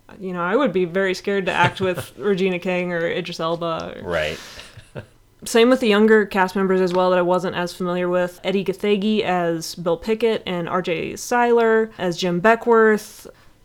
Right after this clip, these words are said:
Speaker 1: Also the actress that played Cuffy, Danielle Deadwyler. Um,
Speaker 2: She was really good.
Speaker 1: Yeah.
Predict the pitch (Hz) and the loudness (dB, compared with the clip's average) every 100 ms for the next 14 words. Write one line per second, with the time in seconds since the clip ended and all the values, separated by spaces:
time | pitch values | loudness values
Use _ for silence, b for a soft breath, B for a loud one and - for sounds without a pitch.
0 | _ - 202 208 202 185 202 214 - 233 | _ -2 0 2 2 2 0 -2 -4 -4
1 | 190 170 - 226 220 240 233 214 185 180 | -4 -4 -2 -2 0 -2 0 0 0 0
2 | 170 170 208 190 196 196 196 196 196 190 | -2 2 2 2 2 4 4 2 2 0
3 | - 190 180 170 165 160 107 95 95 92 | -4 -4 -2 -4 -6 -4 -2 0 -2 -2
4 | 92 90 92 - 190 175 | -4 -6 -10 -8 -4 -4